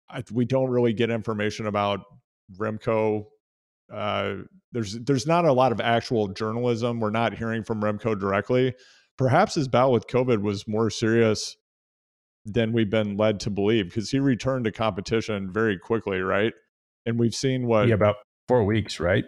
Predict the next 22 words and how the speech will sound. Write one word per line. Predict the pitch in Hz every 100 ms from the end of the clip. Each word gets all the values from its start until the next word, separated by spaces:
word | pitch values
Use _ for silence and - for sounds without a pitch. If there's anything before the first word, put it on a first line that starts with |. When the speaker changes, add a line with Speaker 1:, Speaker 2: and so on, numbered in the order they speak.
| _
Speaker 2:
From | 104
his, | 95 90 123
Speaker 1:
Yeah. | 139 107 98 - _
Speaker 2:
from | - 110
when | 101
he | 104
left | 98 101 -
the |
Giro | 87 95 101
to, | 87 - _ _ _
and, | 117 110 110 110
you | 120
know, | 110 107
covid, | - 139 147 127 - _ _ - _ _ _ _
I, | - -
I | 127
would | 156
even | - 165 151
say | 147
a | 113
non-serious | 90 95 110 104 104 107 92
bout, | - 85 98